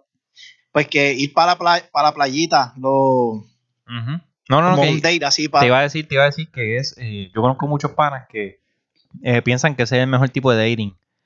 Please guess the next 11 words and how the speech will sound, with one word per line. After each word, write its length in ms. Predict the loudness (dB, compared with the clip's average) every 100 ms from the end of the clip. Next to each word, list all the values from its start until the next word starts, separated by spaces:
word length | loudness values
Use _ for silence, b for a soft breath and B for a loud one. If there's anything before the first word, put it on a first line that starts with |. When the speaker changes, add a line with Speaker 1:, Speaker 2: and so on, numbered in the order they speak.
| _ _ _
Speaker 2:
porque 760 | -4 -4 -2 0 0 -2 -6 -6
primero, 680 | -2 2 4 2 0 -6 -20 _
eh, 100 | -10
obviamente 420 | -8 -6 -6 -4 -6
le 120 | -6
ve 160 | -6 -8
el 100 | -6
cuerpo 260 | -6 -2
a 40 | -2
la 80 |
tipa 400 | -2 -6 -8 -12